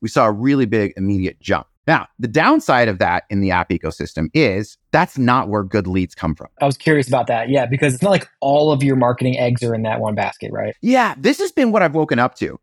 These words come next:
Speaker 1: The biggest lesson for me over the last year has been the tricks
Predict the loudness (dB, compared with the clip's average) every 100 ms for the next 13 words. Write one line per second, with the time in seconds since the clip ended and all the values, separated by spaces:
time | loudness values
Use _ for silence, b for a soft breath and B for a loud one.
0 | -10 -4 0 2 0 0 0 2 -2 0
1 | 0 2 2 0 0 0 2 0 -2 -2
2 | 0 0 -4 _ _ _ -4 -4 -4 -4
3 | -2 0 0 0 -2 -8 _ -4 -4 -2
4 | -2 -2 -10 -20